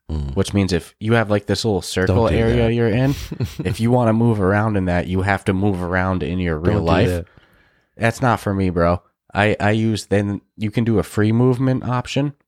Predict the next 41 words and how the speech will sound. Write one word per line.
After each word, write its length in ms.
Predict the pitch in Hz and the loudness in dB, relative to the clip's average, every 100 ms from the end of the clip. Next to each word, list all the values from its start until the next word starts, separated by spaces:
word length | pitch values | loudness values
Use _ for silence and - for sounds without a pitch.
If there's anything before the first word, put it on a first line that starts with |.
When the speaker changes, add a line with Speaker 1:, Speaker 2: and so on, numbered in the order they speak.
| _ | _
Speaker 2:
which 240 | - 98 - | -2 -2 -2
is 100 | 92 | -2
what 160 | 92 | 2
I 280 | 90 92 92 _ _ _ _ _ - | 2 2 2 _ _ _ _ _ -4
personally 560 | 101 95 - 95 92 - _ _ _ | 0 0 0 -2 -2 -4 _ _ _
suggest 200 | - 90 | -2 2
Speaker 1:
That's 160 | 92 78 | 2 2
my 60 | |
Speaker 2:
switching. 260 | 85 - 101 | 2 2 -2
Speaker 1:
go-to. 140 | - 85 | 0 0
Speaker 2:
Yeah, 300 | 76 76 - - | 0 0 -4 -4
I, 200 | 98 87 | -2 2
I 100 | 98 | 2
like 180 | 95 - | 0 -2
the 80 | |
free 200 | - 98 | -2 0
move, 240 | 92 87 80 | 2 0 0
which 180 | 85 - | -2 0
then 160 | 92 | 2
actually 320 | 85 87 87 | 0 -2 -2
lets 220 | 85 82 85 | -2 -2 -6
you 60 | |
use 320 | 87 87 80 - | -4 -4 -4 -6
the 140 | - | -4
analog 440 | 85 82 64 67 - | -2 -2 -4 -8 -10
stick. 380 | - 62 - _ _ | -10 -10 -12 _ _
Speaker 1:
Or 140 | 85 71 | -10 -8
dash. 600 | - 73 76 78 - - _ | -4 -4 -4 -6 -10 -20 _
Speaker 2:
So 260 | - 107 92 | -6 -2 0
if 220 | 113 - | -2 0
you 120 | 120 | 0
load 220 | 113 123 123 | 2 2 2
into 220 | 117 113 | 0 0
the 120 | 101 | -2
game, 260 | 98 101 104 | 0 0 0
you 80 | 98 | 0
start 240 | 101 87 | -2 -2
playing, 280 | - 104 104 | 0 0 0
and 80 | 95 | -2
you're 200 | 90 87 | -4 -4
like, 300 | 82 82 | -4 -6